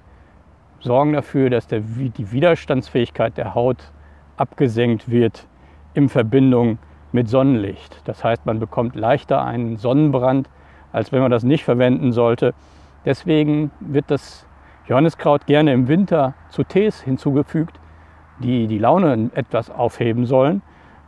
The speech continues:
Grundsätzlich muss man aber auch beachten, dass wenn man zum Beispiel Johanniskrautöl, also das Rotöl verwendet,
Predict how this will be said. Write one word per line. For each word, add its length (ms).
Grundsätzlich 540
muss 200
man 120
aber 200
auch 100
beachten, 520
dass 340
wenn 120
man 160
zum 160
Beispiel 360
Johanniskrautöl, 1080
also 160
das 260
Rotöl 440
verwendet, 500